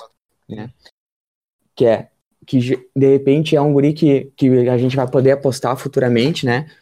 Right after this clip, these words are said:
Pra suprir essa carência que a gente tá sentindo do Arthur, mas que ainda é um guri, né? É, tem, tem muitas coisas ainda a desenvolver, né? Pra poder chegar ao nível de,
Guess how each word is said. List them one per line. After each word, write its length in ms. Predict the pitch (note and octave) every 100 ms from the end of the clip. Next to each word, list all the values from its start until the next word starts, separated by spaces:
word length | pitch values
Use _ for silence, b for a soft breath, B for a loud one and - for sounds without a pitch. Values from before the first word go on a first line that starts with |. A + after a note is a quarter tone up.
| b -
Pra 120 | B2
suprir 440 | - B2+ C#3 C#3+
essa 180 | D#3+ C#3
carência 460 | B2+ A2 A#2 C3+ B2+
que 100 | B2
a 40 |
gente 180 | A#2 -
tá 80 | A#2
sentindo 460 | - A2+ B2+ B2+
do 100 | A#2+
Arthur, 420 | A#2+ - B2+ D3 D#3+ b b b
mas 220 | C3+ B2+ -
que 80 |
ainda 440 | C#3+ D3 E3 F3 F3+
é 160 | D3+
um 80 | F3
guri, 240 | F#3+ G3 G3+
né? 240 | A#2+ B2+ C3 -
É, 80 | A2 G#2+
tem, 260 | B2+ B2+
tem 160 | A#2+ B2
muitas 400 | B2 D3+ D#3+ D3+
coisas 300 | - D3 C#3+
ainda 220 | C3+ C#3+
a 40 | C#3
desenvolver, 520 | C#3 C#3 C#3+ B2+ B2+
né? 180 | A2 C3 _ _ _ _ _
Pra 160 | B2 A#2+
poder 260 | B2+ A#2+ B2+
chegar 600 | C#3+ A#2+ A2+ A#2+ C3+ C3
ao 220 | C3+ C3+
nível 340 | B2+ C3 C#3+ C3+
de, 320 | B2+ C3 C3+